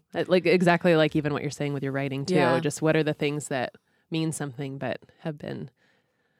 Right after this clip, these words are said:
Speaker 2: Lost a
Speaker 1: yeah,
Speaker 2: little.
Speaker 1: lost, lost
Speaker 2: Yeah.
Speaker 1: along the way.
Speaker 2: The performance aspect of perfection, I think, is something to think about, um, in terms of people's avoidance or people's desire for success. I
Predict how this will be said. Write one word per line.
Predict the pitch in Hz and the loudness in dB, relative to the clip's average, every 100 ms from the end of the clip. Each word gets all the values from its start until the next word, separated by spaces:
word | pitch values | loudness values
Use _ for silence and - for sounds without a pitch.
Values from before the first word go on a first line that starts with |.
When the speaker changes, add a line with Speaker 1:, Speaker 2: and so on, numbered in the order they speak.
| _ | _
Speaker 2:
Lost | 151 147 147 - | -6 -6 -6 -8
a | 156 | -2
Speaker 1:
yeah, | 170 | 0
Speaker 2:
little. | |
Speaker 1:
lost, | 147 143 131 - | 2 0 -2 -6
lost | - | -4
Speaker 2:
Yeah. | 240 226 196 | -2 -2 -2
Speaker 1:
along | 143 | -2
the | 143 | -4
way. | 135 131 135 127 - | -4 -4 -4 -8 -6
Speaker 2:
The | |
performance | 165 175 - 190 180 156 - | -6 -8 -4 0 0 -2 -2
aspect | 147 156 - 151 143 - - | -2 -4 -4 -2 -4 -6 -8
of | 143 139 143 - _ | -4 -4 -6 -12 _
perfection, | - 160 - - - 98 98 - - - - - | -8 -6 -6 -6 -8 -8 -8 -10 -16 -20 -20 -18
I | 156 | -8
think, | 151 139 | -6 -4
is | |
something | - 143 139 139 | -4 -2 -4 -8
to | |
think | - - | -10 -10
about, | - 180 220 262 - | -6 -2 0 0 -4
um, | 143 147 - - | -10 -8 -10 -12
in | |
terms | 165 156 147 | -10 -8 -8
of | 151 - | -10 -10
people's | 156 - | -10 -8
avoidance | 151 151 185 185 170 165 | -10 -4 -2 0 -2 -6
or | 160 | -10
people's | - - 151 135 - - _ - - _ - | -10 -10 -8 -8 -8 -12 _ -20 -20 _ -6
desire | 151 139 131 156 | -4 0 0 0
for | 156 - | -2 -10
success. | - - - - 254 320 - - _ _ _ _ _ _ _ _ _ | -10 -12 -10 -6 -6 -4 -6 -8 _ _ _ _ _ _ _ _ _
I | _ | _